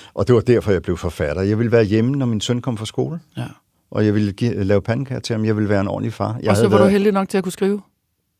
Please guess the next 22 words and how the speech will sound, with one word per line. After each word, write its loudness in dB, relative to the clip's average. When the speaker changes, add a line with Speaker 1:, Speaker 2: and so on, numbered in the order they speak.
Speaker 1:
Ja. 6
Speaker 2:
Eller 4
du? 0
Speaker 1:
Jamen, 6
det 6
havde 8
jeg 6
afprøvet. -4
Jeg 4
havde 6
afprøvet, 4
om, -2
om 0
jeg, 0
for -6
det -10
første, 0
om -2
jeg -6
kunne -12
blive -8
siddende, -6